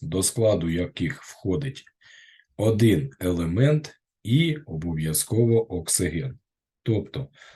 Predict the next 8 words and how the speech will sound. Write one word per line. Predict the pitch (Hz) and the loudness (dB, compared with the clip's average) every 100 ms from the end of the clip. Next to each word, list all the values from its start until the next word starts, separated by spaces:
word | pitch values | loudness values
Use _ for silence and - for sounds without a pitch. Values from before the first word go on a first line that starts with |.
| _ | _
загальну | 87 92 107 139 143 139 | -4 2 4 6 6 2
формулу | - 151 147 107 87 | 2 0 2 0 -2
можна | 87 101 101 90 | -6 -8 -8 -8
записати | 85 78 - - 80 80 | -10 -10 -4 -4 -4 -6
так. | 73 - 60 - _ - | -10 -8 -10 -10 _ -2
Елемент — | 113 95 80 73 80 123 139 139 - _ _ _ - | 0 0 -2 -4 0 4 4 2 -10 _ _ _ -10
оксиген. | 82 95 - 95 78 139 135 _ _ _ - - - - - | -8 -6 -4 -6 -4 -8 -8 _ _ _ -20 -20 -20 -18 -4
Причому | 98 117 - 131 95 76 | 2 2 4 4 4 -2